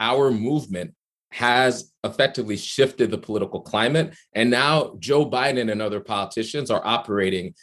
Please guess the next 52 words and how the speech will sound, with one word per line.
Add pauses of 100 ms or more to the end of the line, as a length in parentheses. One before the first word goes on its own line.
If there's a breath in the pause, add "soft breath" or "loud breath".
(160)
in
a
climate (180)
that
we've
won
based
on
our
organizing,
our
voting,
on
our
protest. (280 loud breath)
And
we
need
to
keep
up
that
intensity, (240)
uh,
to
ensure
that,
uh,
we
don't
slow
down
in
any
way,
and
we
make
sure
that
we
secure (100)
the
victories
in
governance.
We
just
need
to
look
back